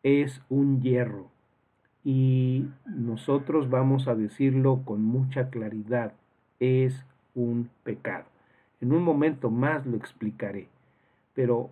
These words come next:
pero la preocupación, el afán, el temor, Jesús nos dice que representarán para el discípulo de Jesús a más de un error, un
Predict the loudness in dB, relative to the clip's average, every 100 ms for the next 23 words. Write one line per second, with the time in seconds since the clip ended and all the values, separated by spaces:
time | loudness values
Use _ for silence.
0 | _ 0 4 4 2 0 -2 0 0 2
1 | 0 -2 -4 -6 0 2 2 0 -4 -6
2 | -4 -4 -8 -4 0 0 -2 -4 -6 -6
3 | -4 0 2 4 2 -2 -14 _ _ _
4 | _ _ -8 -4 0 0 -2 -2 -2 -2
5 | -2 0 0 0 0 0 -2 _ _ _
6 | _ -6 -4 -2 -4 -4 -4 -2 -2 -2
7 | -4 0 2 2 -2 -8 _ _ _ _
8 | -6 -4 -4 -6 -10 -4 -4 -2 0 2
9 | 2 0 -4 -12 -10 0 2 2 -4 _
10 | _ _ _ -12 -4 0 2 2 0 0
11 | 0 2 0 0 0 -2 -6 _ _ _
12 | _ _ 2 4 2